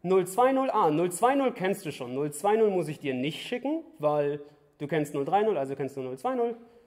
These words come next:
äh, und, ah, vier zwei null kennst du auch noch nicht, weil vier ist größer.“ Und muss ihm also nur, muss B, schickt B halt genau die drei Werte, die B noch nicht kennt, die A kennt, die B noch nicht kennt. Cool.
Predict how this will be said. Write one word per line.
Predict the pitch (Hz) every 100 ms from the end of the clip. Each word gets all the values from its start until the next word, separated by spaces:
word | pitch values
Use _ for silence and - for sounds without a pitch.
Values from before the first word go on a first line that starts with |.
| _ _
äh, | - 160 156 156 -
und, | 226 226
ah, | 214 202
vier | - 190
zwei | - 202
null | 202
kennst | 190 160
du | 185
auch | 202
noch | 220
nicht, | 196 190 143
weil | 143 143 143 143
vier | - 139 127
ist | 117 -
größer.“ | 135 151 240 - - _
Und | - 185 175 - -
muss | 190 208
ihm | 214
also | 196 185
nur, | 202 190 185 190
muss | 180 151
B, | 165 -
schickt | 202 147
B | 202
halt | 185 170
genau | 147 151 180
die | 165 170
drei | 151 143
Werte, | 156 165 165 165 - - _ _ _ -
die | 156
B | 151
noch | 151
nicht | 175 180
kennt, | 269 110 -
die | 139
A | 135
kennt, | 147 147 147
die |
B | 143
noch | 190
nicht | 110 -
kennt. | 110 - -
Cool. | 226 135